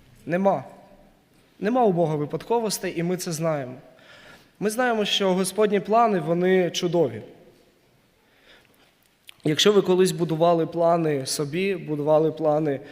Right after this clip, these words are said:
а, для себе, як для однієї людини, що ви будете робити, це ще можна спланувати. Якщо ви намагалися планувати більше людей,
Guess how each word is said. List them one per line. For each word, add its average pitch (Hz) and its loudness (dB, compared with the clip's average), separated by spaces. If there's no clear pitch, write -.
а, 131 -6
для 143 0
себе, 170 2
як 151 0
для 151 2
однієї 151 0
людини, 160 0
що 185 0
ви 196 2
будете 165 -2
робити, 143 -4
це 208 -2
ще 208 2
можна 175 0
спланувати. 131 -8
Якщо 156 2
ви 226 2
намагалися 202 4
планувати 175 0
більше 214 0
людей, 175 -4